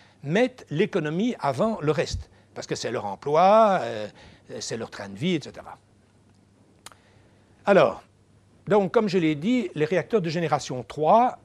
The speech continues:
ne considèrent pas, euh, ne, ne sont pas un saut technologique. Georges va, va nous en parler, je ne sais pas quand, en avril, on fait un peu de pub pour ta, <laughs> pour ton cours. C'est quand en avril ?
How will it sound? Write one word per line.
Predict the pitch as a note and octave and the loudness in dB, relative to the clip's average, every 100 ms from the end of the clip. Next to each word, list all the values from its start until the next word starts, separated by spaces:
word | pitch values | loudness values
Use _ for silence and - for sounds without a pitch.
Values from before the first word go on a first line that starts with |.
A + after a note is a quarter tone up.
| - | -12
ne | C#3 C#3+ C#3 | -6 -4 -4
considèrent | D3+ C3 C#3 C3+ | -6 -8 -6 -4
pas, | - E3+ B2 - | 0 -2 -2 -10
euh, | A2+ A#2+ | -12 -10
ne, | A#2 | -12
ne | - _ _ - - - _ _ - _ A#2+ A2 - - | -14 _ _ -20 -20 -20 _ _ -20 _ -20 -18 -18 -16
sont | A2+ | -2
pas | A3 D#3 | 0 2
un | B2 | -2
saut | - G#3 E3 | -2 0 0
technologique. | D3+ D#3 D3 D3 F3 - - - - - - A2 | -2 -4 -4 -2 -2 -6 -20 -20 -20 -20 -16 -8
Georges | B2+ D#3+ C3+ | -2 -2 -2
va, | C3+ B2+ | -6 -6
va | A2+ A#2 | -6 -6
nous | B2+ C3 | -4 -2
en | C#3 | 0
parler, | C#3 C#3 D#3 D#3 C#3+ - | -2 -2 -2 -4 -8 -16
je | |
ne | - | -16
sais | |
pas | C3 C#3+ | -8 -8
quand, | - E3 | -8 -10
en | C#3 | -10
avril, | A#2+ A2+ D#3+ | -10 -10 -10
on | C#3 | -10
fait | C#3+ A#2 | -12 -12
un | A#2+ | -14
peu | - | -14
de | - | -14
pub | - D#3 | -10 -12
pour | A#2+ - | -12 -16
ta, | G#2+ - - - - - | -16 -16 -20 -20 -20 4
<laughs> | - - - - - - - | 6 6 0 -18 -20 -20 -18
pour | A#2 | -14
ton | - A#2+ | -12 -12
cours. | - F#3+ | -8 -8
C'est | - E3+ | -6 -2
quand | A3 A3+ | -2 0
en | |
avril ? | G3 G3+ A3 | -4 -6 -8